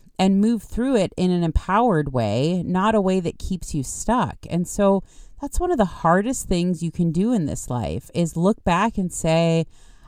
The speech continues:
"I gotta get rid of the version of me that was self-medicating. I gotta get rid of and grow from the version of me that felt like that relationship was all I deserved."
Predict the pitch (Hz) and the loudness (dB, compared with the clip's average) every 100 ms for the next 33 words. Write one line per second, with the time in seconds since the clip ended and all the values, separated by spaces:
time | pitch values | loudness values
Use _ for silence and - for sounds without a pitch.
0 | - 330 403 440 302 147 196 233 185 143 | -6 -2 2 4 4 2 2 2 2 0
1 | 170 196 175 180 143 156 165 156 - 131 | 2 2 2 0 2 0 0 -2 -4 -4
2 | 160 147 139 131 190 - 120 101 50 - | -2 0 0 0 0 -4 -6 -6 -10 -10
3 | - 220 330 359 349 294 254 180 185 202 | -2 -2 0 0 0 -2 -2 2 4 6
4 | 180 156 - 165 147 151 185 202 165 156 | 4 4 0 -2 2 4 4 4 2 2
5 | 151 147 160 175 180 156 143 156 170 - | 0 0 0 0 -2 -2 -2 -2 -2 -4
6 | - 156 117 147 147 131 147 147 95 143 | -4 -2 0 0 -2 -2 -2 -2 -2 -2
7 | 147 160 151 - 139 143 - 139 135 135 | -2 -4 -8 -6 -4 -4 -2 0 2 0
8 | 120 113 143 175 113 | -2 -6 -2 -2 -2